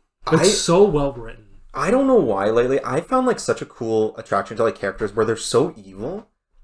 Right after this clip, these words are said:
Speaker 2: but, like, they truly, they truly think what they're doing is noble.
Speaker 1: Yeah.
Speaker 2: 'Cause he, he never for a second thought, like, you know, like the Sonic movie, like, Doctor Eggman, he's like, "Oh, I'm evil, I know it."
Speaker 1: <laughs> Yeah.
Speaker 2: Bond Dread truly thought he was, like, doing it for the, the, the benefit of mankind. Like, we
Speaker 1: Yeah.
Speaker 2: have to experiment on children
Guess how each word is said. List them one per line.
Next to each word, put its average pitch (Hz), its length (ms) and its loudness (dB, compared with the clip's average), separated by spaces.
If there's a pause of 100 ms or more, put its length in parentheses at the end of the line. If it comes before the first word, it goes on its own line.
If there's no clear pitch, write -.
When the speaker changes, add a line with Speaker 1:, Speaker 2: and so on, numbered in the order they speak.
(200)
Speaker 2:
but, 143 320 4
like, 143 220 0
they 143 120 4
truly, 131 460 0
they 143 160 0
truly 185 380 -4
think 160 300 -4
what 139 100 4
they're 139 100 2
doing 120 260 0
is 104 120 -2
noble. 98 560 -2
Speaker 1:
Yeah. 165 320 2
Speaker 2:
'Cause - 220 2
he, 202 160 -4
he 202 260 -4
never 170 480 2
for 170 180 -2
a 131 60 4
second 131 540 0
thought, 123 280 4
like, 127 160 4 (300)
you 98 80 -2
know, 104 140 2
like 101 200 0
the 127 80 -8
Sonic 110 320 2
movie, 98 220 -8
like, 98 160 -4
Doctor 113 260 4
Eggman, 101 180 0
he's 107 100 -2
like, 110 100 0
"Oh, 131 140 8
I'm 110 160 2
evil, 104 340 -4
I 101 80 -6
know 107 280 4
it." 98 100 -4 (100)
Speaker 1:
<laughs> - 120 -20
Yeah. 156 100 0
Speaker 2:
Bond 170 180 6
Dread 165 180 0
truly 165 400 -4
thought 120 380 0
he 135 80 -2
was, 120 160 -2
like, 110 300 0
doing 104 260 -2
it 143 140 -8
for 139 100 -2
the, 107 220 2 (380)
the, 107 400 -10 (100)
the 113 100 -2
benefit 110 460 0
of 104 80 -4
mankind. 98 440 -8
Like, 92 140 -16
we - 100 0
Speaker 1:
Yeah. 147 80 2
Speaker 2:
have 123 180 2
to 123 80 -2
experiment 120 520 0
on 98 160 -8
children 101 580 -2